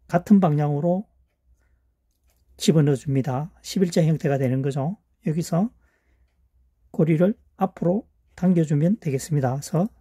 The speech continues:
당기면 단단한 매듭이 완성이 되겠습니다. 풀 때는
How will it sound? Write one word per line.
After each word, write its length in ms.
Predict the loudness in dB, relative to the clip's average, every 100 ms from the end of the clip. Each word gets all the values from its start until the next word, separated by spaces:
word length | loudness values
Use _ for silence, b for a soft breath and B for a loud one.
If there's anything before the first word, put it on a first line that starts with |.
| _
당기면 500 | -8 -4 -2 -2 -4 -6 _ -20 -14
단단한 480 | -10 -6 -4 -6 -6 _
매듭이 320 | -6 -4 -2 -2
완성이 380 | -4 -6 -6
되겠습니다. 640 | -6 -8 -8 -8 -8 -8 -10
풀 180 | -4 -2
때는 300 | 0 0 0